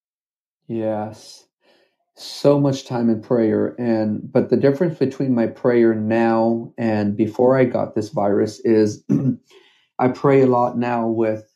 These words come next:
my mind and my spirit, because when I talk, when I talk, it, it, it, it does take a lot of energy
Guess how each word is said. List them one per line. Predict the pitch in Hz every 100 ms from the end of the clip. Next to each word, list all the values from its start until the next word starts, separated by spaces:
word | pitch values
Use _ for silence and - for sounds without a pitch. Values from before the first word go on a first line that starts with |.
| _ _ _ _ -
my | 120 120 113
mind | 117 120 120 123 127 127
and | 120 113
my | 110
spirit, | 107 - - 143 151 165 - - - _ _ _ _ _ _ -
because | 127 - 135 107 110 107 104 _ _ _ _ _ _ _ _ _ _ -
when | 117 107 - 120 117 120
I | 110
talk, | 107 - 175 160 110 - - -
when | 120
I | 110
talk, | 110 - 165 147 - - _ _ _ _ _
it, | 131 117 104
it, | 127 120 -
it, | 123 117 -
it | 117 113
does | 117 131 135
take | - 139 127
a | 117
lot | 113 110
of | 113
energy | 117 117 113